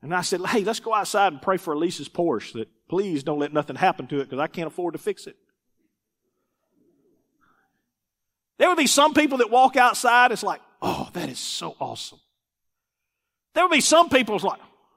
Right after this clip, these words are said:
"Them darn preachers, man, that's all they do. They make money, money, money, money." There'd be some people say, "You should have bought her a Ford. Why do you want to spend all that much? It's just a waste of money."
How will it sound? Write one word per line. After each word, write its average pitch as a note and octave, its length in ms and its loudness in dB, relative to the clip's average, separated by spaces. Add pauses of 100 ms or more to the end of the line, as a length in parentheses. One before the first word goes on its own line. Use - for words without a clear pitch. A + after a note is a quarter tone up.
(440)
"Them A#2 140 -16
darn A#2 240 -6
preachers, B2 400 -8
man, A2 180 -10
that's A#2 120 -12
all B2+ 200 -4
they C3 100 -2
do. - 180 -8
They G#2 120 -12
make A2+ 240 -10
money, C3+ 240 -8
money, A#2 300 -8
money, D3 260 -8
money." D3+ 320 -10 (3250)
There'd D3+ 140 -2
be G3 80 0
some A3 180 0
people F#3+ 180 0
say, E3 120 -4
"You D3 40 -6
should E3 180 -2
have F3+ 120 0
bought D#3+ 180 2
her E3 60 6
a D3 60 2
Ford. F#3 240 0
Why E3 100 2
do F#3+ 60 -2
you F#3+ 80 -2
want F#3+ 100 -4
to - 80 -12
spend F#3+ 180 -6
all F#3 140 0
that F#3 120 0
much? G3+ 180 -4
It's D3 80 -10
just - 20 -8
a A2+ 40 -8
waste D3+ 340 -4
of F3 80 -8
money." G3 280 -14